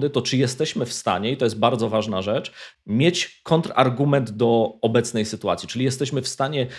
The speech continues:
jednocześnie, e, podać argumenty, które się wzajemnie u-, e, wykluczają, jeżeli chodzi o dany, em, e, o dany temat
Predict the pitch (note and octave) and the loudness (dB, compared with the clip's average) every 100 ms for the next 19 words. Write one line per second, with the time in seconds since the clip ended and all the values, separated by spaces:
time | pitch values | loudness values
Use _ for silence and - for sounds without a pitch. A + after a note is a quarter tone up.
0 | - G#2 C#3+ D#3+ D3 B2+ A2 - D3+ A#3 | -12 2 2 4 2 2 0 0 -4 -4
1 | - - - A2+ A2 C#3+ C3+ B2+ - B2 | -6 -20 -2 0 0 2 4 2 4 0
2 | A#2+ C3 C#3 C#3+ C3+ C#3 A2+ A2 G2 C3 | 2 2 2 0 -2 -2 -2 -2 0 2
3 | C#3 C#3 B2+ B2+ - A#2 A#2 G#2+ A#2+ A#2+ | 2 0 -2 -2 -2 0 0 0 -2 -4
4 | G#2 A#2 A#2+ A#2 G#2+ A2 G2+ A2+ G#2 - | -4 -2 0 0 -2 -2 -2 -2 -2 -4
5 | G2+ A2+ G#2+ G#2 G#2 G#2+ - - - A2 | -2 0 0 0 -2 -6 -16 -20 -6 -2
6 | G#2+ G#2 G#2 G2+ G#2+ G#2 F2+ G2 - A#1 | 0 0 -2 -4 -4 -4 -4 -6 -8 -8
7 | - - A2 A#2 A#2 A2 A2+ D3+ | -8 -2 2 2 0 0 0 0